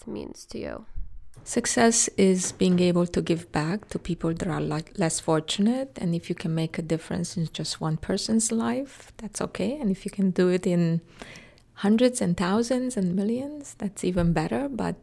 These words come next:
Speaker 2: just making a difference in one person's life is great.
Speaker 1: One last question. Uh, what is one piece of actionable advice that everyone can learn from you?
Speaker 2: Be passionate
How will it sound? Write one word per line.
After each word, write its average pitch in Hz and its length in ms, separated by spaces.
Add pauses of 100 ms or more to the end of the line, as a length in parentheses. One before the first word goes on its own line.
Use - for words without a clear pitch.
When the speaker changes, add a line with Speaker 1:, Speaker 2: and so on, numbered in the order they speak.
(140)
Speaker 2:
just - 200 (280)
making 190 340
a 185 40
difference 175 460
in 160 80
one 160 180
person's 165 520
life - 340
is - 160
great. - 400 (540)
Speaker 1:
One 208 400
last 208 240
question. - 500
Uh, 220 300
what 196 260
is 311 160
one 277 220
piece 240 260
of 214 160
actionable 190 560
advice 175 500
that - 360
everyone 233 340
can 202 220
learn 196 140
from 165 200
you? - 240 (600)
Speaker 2:
Be 202 100
passionate 208 800